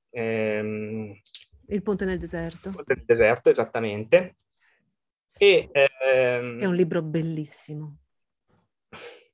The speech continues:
Speaker 1: E poi abbiamo intenzione anche appunto di fare un volume in cui sono raccolte, eh, gli inediti e le poesie.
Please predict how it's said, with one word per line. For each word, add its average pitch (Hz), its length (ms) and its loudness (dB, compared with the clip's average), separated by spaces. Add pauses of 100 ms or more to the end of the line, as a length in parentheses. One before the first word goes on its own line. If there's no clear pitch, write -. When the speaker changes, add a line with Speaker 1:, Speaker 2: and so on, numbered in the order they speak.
(640)
Speaker 1:
E 175 180 2
poi 240 280 8
abbiamo 156 280 4
intenzione 180 560 2
anche 135 240 0
appunto 135 340 -2
di 131 100 -4
fare 135 320 4
un 185 160 -2
volume 175 420 2
in 160 100 -4
cui 143 120 -8
sono 135 220 -6
raccolte, 123 880 2
eh, 113 300 -4
gli 120 120 -6
inediti 131 560 0
e 190 180 6
le 143 120 4
poesie. 104 540 -4